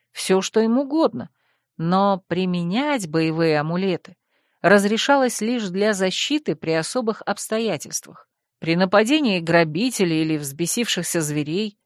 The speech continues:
ну и в редчайших случаях, когда требовалось припугнуть или усмирить перепившего дебошира либо ревнивца.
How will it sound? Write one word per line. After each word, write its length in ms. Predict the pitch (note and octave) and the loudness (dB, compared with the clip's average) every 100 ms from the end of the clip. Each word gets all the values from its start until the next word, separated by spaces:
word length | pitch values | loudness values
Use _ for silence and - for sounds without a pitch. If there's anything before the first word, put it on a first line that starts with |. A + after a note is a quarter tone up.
| _ _ | _ _
ну 380 | D#3 D#3 F3 A#3+ | -4 -2 2 4
и 200 | C4 B3+ | 4 4
в 80 | A#3 | 2
редчайших 840 | C4 - - G3+ B3 A#3+ - E3+ | 0 0 2 4 4 4 0 -2
случаях, 640 | - E3 G#3 G3 D3+ C#3 | -4 -2 -2 -2 -4 -6
когда 320 | - D3 D3 D#3 | -4 -4 -4 -4
требовалось 560 | F3 G3 F#3+ G3 F#3+ | -2 -2 0 0 0
припугнуть 800 | - F#3 F#3 E3+ D#3 E3+ B3+ - | -2 -2 -2 -4 -4 0 0 0
или 340 | D#3+ D3+ D3+ C#3+ | -2 0 0 -2
усмирить 640 | F3 - D3+ D#3 G#3+ G3 | -4 -6 -6 -4 -6 -6
перепившего 600 | D3 D3 F3+ F3 D#3+ D3+ | -8 -6 -4 -4 -2 -2
дебошира 640 | D3 C#3 C#3+ - F3 G3+ D3+ | -2 -4 -4 -2 0 0 -2
либо 300 | C3+ C3+ C#3+ | -4 -6 -6
ревнивца. 580 | E3 G#3+ B3+ - - | -2 -2 -2 -4 -10